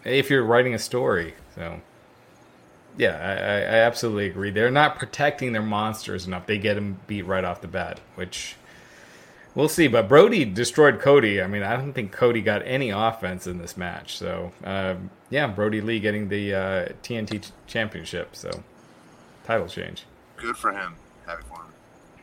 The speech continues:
Speaker 1: All right, so N X T, we had Breezango, which, all right, uh, <laughs> it's, uh, Breezango versus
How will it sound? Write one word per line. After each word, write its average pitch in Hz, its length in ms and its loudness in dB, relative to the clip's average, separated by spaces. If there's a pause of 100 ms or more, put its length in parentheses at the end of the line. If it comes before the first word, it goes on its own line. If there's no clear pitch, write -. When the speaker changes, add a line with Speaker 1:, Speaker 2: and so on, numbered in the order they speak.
(1700)
Speaker 1:
All 185 160 -4
right, 156 220 2
so 131 160 0
N 160 200 2
X 165 200 0
T, 160 280 4
we 110 160 0
had 110 220 2
Breezango, 131 840 6 (100)
which, 107 220 -4 (720)
all - 120 -8
right, - 280 -8
uh, 101 420 0 (320)
<laughs> - 260 -20
it's, 110 380 -4
uh, 117 260 6
Breezango 131 540 4
versus 117 400 0